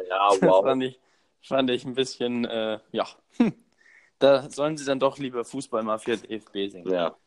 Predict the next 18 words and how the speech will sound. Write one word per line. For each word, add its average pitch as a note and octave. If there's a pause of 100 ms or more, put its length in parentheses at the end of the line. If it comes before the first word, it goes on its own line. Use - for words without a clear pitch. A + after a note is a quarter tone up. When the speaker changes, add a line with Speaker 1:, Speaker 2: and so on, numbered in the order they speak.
Speaker 1:
naja. F#2 (600)
Was D#3
soll D#3+
man C#3+
machen? C#3+ (400)
Die B2
Drecksförder B2+
haben -
gewonnen. B2
Speaker 2:
So D#3
ist D#3+
es. C#3
Speaker 1:
Wir G#2+
haben G#2+
Speaker 2:
So -
Speaker 1:
verloren. G#2
Speaker 2:
ist -
es. -